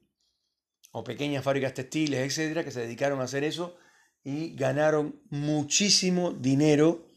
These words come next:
lo cual está muy bien. Eh, y otras personas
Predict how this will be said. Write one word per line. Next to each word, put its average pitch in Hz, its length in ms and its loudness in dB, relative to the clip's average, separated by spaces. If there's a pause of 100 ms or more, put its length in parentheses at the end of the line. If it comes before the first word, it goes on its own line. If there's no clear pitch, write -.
(400)
lo 110 140 -6
cual 120 160 2
está 127 260 6
muy 135 300 2
bien. 151 500 4 (680)
Eh, 123 600 0 (420)
y - 500 0
otras 202 340 6
personas 202 800 6